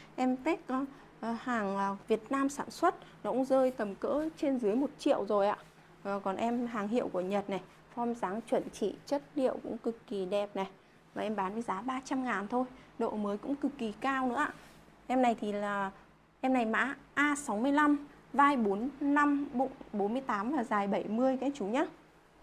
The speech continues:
Mã A sáu mươi sáu,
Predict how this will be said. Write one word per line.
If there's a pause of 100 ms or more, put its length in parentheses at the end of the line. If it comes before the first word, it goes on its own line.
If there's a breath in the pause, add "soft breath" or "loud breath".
(2750)
Mã
A
sáu
mươi
sáu,